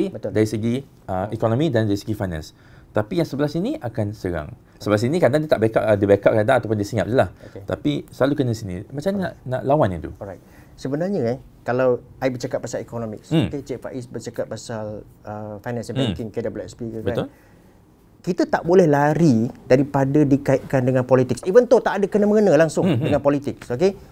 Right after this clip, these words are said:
Speaker 1: Saya bagi contoh macam Cik Faiz. Katalah, eh, Cik Faiz ada pendirian, saya rasa fikir tak patut keluarkan dari K W S P tahun
Speaker 2: Hmm.
Speaker 1: dua kosong tiga tiga. Kemudian, the government keluarkan satu announcement, government kata, "Oh, kita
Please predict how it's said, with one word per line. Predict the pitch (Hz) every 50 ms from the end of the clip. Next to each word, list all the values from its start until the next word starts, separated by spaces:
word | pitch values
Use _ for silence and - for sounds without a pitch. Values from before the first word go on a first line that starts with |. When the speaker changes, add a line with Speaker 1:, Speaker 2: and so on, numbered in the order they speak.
| -
Speaker 1:
Saya | - - - 156
bagi | 156 151 147
contoh | 143 160 151 147 151 151 127
macam | - 123 127 123 - 127 123
Cik | 123 - 151 113
Faiz. | - 139 - 123 110 -
Katalah, | - 151 147 - 175 156 131 117 113
eh, | 175 220 - - - - -
Cik | - 147 131
Faiz | - - 220 160 165 165
ada | 160 139
pendirian, | 143 - 143 139 135 135 143 160 185 220 262 269 - - - - - -
saya | - - - 131 131 143 156 170 170 175 170 160 143
rasa | - 131 131 - - 196 202 208 208
fikir | 208 - 190 147 - 185 185 185 - - - - -
tak | - 135 -
patut | - 131 - -
keluarkan | - - 135 123 123 -
dari | 120 117 104 - - 110 -
K | - -
W | 127 117 113 104
S | 98 - -
P | - - 185
tahun | 175 - -
Speaker 2:
Hmm. | - 123
Speaker 1:
dua | 123
kosong | 120 120 131 127
tiga | 113 117
tiga. | 123 113 113 107 90 - - - - - - - _
Kemudian, | - - 226 240 285 294 - 294 277 170 - - - - - -
the | - - 123
government | 139 143 151 165 175 208 233 247 269 285 277 247 -
keluarkan | - 196 208 226 208 - - 170
satu | 160 151 175 151 156 165
announcement, | 139 143 143 143 - 190 220 240 240 226 180
government | 143 160 165 165 170 170
kata, | 170 165 156 - 233 247 240 - - - - - - - - -
"Oh, | - 185 139 - - - - - -
kita | - - 165 165 - 185